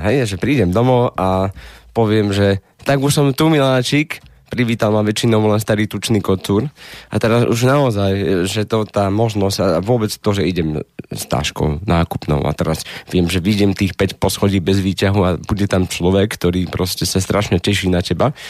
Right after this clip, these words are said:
tak je to, je to, akože pes je fajn, hej. <laughs> Že pes sa vždy akože privíta s otvorenou náručou, ale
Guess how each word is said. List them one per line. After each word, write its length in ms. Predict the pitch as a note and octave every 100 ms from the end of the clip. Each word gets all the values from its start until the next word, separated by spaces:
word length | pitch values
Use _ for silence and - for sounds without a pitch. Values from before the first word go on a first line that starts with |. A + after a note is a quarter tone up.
| - - - -
tak 240 | C3 C3
je 80 | C#3
to, 440 | C#3 C3+ C3 G2+ -
je 160 | A#2
to, 400 | B2 C3 B2+ A2
akože 320 | G2 B2 B2+
pes 240 | B2+ D3 B2+
je 120 | B2
fajn, 280 | A2 G2+ B2 A#2
hej. 120 | - A#2+ - - - -
<laughs> 400 | - E3+ - C#3
Že 80 | C3+
pes 240 | C#3+ C#3+
sa 160 | - B2
vždy 320 | A2+ C3 B2
akože 320 | B2+ A#2+ A2+
privíta 720 | A2+ A2 A2+ A#2 A2 G1+ G#2
s 80 | A2+
otvorenou 480 | A#2+ A2+ A2+ A2 A2+
náručou, 480 | G#2+ A2 A2 - G#2+
ale 160 | G2+